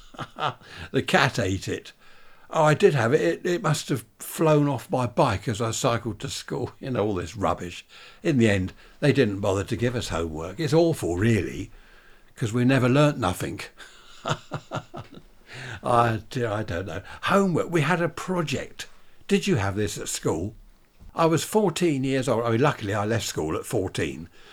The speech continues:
but this is when I was still fourteen, just before I left. I left 'cause I fell off my bike and ruptured my liver. That's another story. A summer project. A summer project. We don't want a summer project.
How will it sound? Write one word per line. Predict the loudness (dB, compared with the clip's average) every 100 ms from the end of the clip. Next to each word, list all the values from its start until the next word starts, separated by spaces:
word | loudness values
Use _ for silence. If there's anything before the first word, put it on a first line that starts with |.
| -20 -10
but | -4
this | 0 2
is | 0 2
when | 2
I | 2
was | 0 -2
still | 2 2 2
fourteen, | -2 -4 -4 -6 -8 -4
just | -4 -4
before | -4 -2 0
I | 0
left. | -2 -4 -6 -10 -20 _ -4
I | 0
left | 2 0
'cause | -4 -4
I | -4
fell | 0 0
off | -2 -4
my |
bike | -4 -2 -2 -4
and | -8 -10 -14 -20 -14
ruptured | 0 0 0 -4
my | -2 -2
liver. | -2 -2 -6 -12 _ _ -8
That's | -6 -4
another | -2 -4 -4
story. | -6 -4 -2 -4 -8 -16 _ -20 -20 -6
A | -4
summer | 0 2 2 0 -2
project. | -4 0 0 0 -6 -8 -14 -14 _ _ _ -8
A | -2
summer | 0 2 0
project. | -4 -2 -2 0 -2 -2
We | -2 2
don't | 4 4 4
want | -2 -2
a | -4
summer | 0 0 0
project. | -4 0 0 0 -6 -6